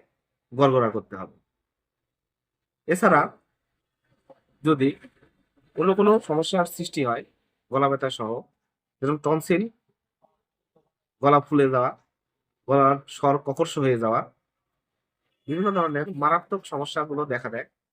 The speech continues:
তাহলে অবশ্যই আপনারা নিকটস্থ ডাক্তারের পরামর্শ অনুযায়ী ওষুধ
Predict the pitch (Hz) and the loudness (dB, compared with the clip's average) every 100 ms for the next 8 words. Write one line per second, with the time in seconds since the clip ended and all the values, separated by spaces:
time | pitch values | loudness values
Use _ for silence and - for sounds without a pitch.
0 | _ _ _ _ _ - 147 151 202 - | _ _ _ _ _ -2 2 2 2 2
1 | 180 143 127 123 175 127 135 147 156 165 | 2 2 0 -2 -4 -6 -4 -2 -4 -6
2 | - 127 - _ _ _ _ _ _ 139 | -6 -6 -6 _ _ _ _ _ _ 0
3 | 139 156 180 139 139 143 156 123 113 127 | 2 2 2 0 -2 -2 -2 -2 -2 -4
4 | - _ _ _ _ _ _ _ _ _ | -4 _ _ _ _ _ _ _ _ _
5 | _ _ _ _ 139 160 | _ _ _ _ -4 -2